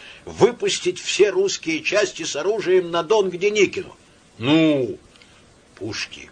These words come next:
пушки, бух, бу-бу-бу-бу-бу. А вот завыл пулемет.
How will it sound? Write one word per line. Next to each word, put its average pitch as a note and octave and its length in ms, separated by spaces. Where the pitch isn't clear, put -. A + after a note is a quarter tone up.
пушки, F3+ 500
бух, F#3+ 440
бу-бу-бу-бу-бу. F3+ 840
А - 100
вот F#3 220
завыл F3+ 280
пулемет. E3 460